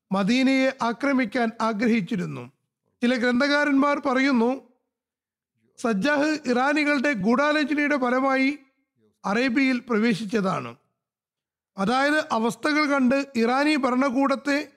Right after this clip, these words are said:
ശോചനീയാവസ്ഥയിൽ നിന്ന് പരിരക്ഷിക്കാൻ വന്നതായിരുന്നു. ഏതായാലും സജ്ജാഹ് നേരത്തെ പറഞ്ഞ കൈകാര്യകർത്താക്കളുടെ പ്രഭാവത്തിൽ അറേബ്യൻ ദ്വീപിലേക്ക് പ്രവേശിച്ചതാണ്. അവർ ഏറ്റവും ആദ്യം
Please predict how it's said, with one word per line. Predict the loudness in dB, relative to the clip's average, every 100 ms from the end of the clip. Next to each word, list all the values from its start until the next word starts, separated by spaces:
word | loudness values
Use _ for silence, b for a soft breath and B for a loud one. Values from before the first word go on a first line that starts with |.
| _ _
ശോചനീയാവസ്ഥയിൽ | -6 0 2 4 4 4 2 0 0 2
നിന്ന് | 4 2
പരിരക്ഷിക്കാൻ | 2 0 0 0 0 0 -2 0
വന്നതായിരുന്നു. | 0 0 2 2 0 -2 -4 -12 _ _ _ _ _ _ _ _ _ _ _ _ -6
ഏതായാലും | -2 0 2 2 2 2
സജ്ജാഹ് | 0 0 0 2 0 -2 -2
നേരത്തെ | -2 0 0 0
പറഞ്ഞ | 0 0 2 2 0 -6 _ _ _ -6
കൈകാര്യകർത്താക്കളുടെ | -2 0 0 0 0 -2 -4 -2 0 2 0 -2 -4
പ്രഭാവത്തിൽ | -2 0 2 0 -2 -8 -10 _ _ _ _ -6
അറേബ്യൻ | -2 0 0 2 2
ദ്വീപിലേക്ക് | 4 4 2 2 0
പ്രവേശിച്ചതാണ്. | 2 2 0 -2 -2 -2 -4 -8 -14 _ _ _ _ -4
അവർ | 0 0
ഏറ്റവും | 0 0 0 2
ആദ്യം | 0 0 0 0